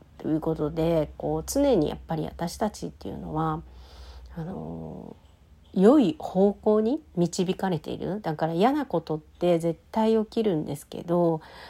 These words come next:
やっぱね、絶対そこにはね、ギフトがあるんですよね。もういつも言ってるんですけどね。だからそのギフトを見ることの大切さ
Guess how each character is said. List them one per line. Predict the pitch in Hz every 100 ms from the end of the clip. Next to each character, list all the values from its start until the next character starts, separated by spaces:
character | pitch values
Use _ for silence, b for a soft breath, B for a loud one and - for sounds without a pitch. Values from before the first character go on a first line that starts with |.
| B B 180
や |
っ | 170
ぱ | -
ね、 | 156 156
絶 | 151 160 -
対 | 269 277
そ | 254 277
こ | 277
に | 269
は | 175
ね、 | 160
ギ | 151 202
フ | 220
ト | - 190
が | 147 156
あ |
る | 180 190
ん | 160
で | 156
す | - -
よ | -
ね。 | 165 165 175 180 180 - -
も |
う | 170
い |
つ | -
も | 185
言 | 170
っ |
て | - 165
る |
ん | 160
で |
す | 156
け | 156
ど | 156
ね。 | 160 170 170 B B B B B
だ | 175
か |
ら | 160
そ | 165
の | 170
ギ | 165 202
フ | -
ト | - 185
を | 151 - - - - - - -
見 | 175 180
る | 165 156 - - - - _ _ - _ _ _ -
こ | 160
と | 151 156
の | 156
大 | 156 151
切 | 160 147
さ | - 156 156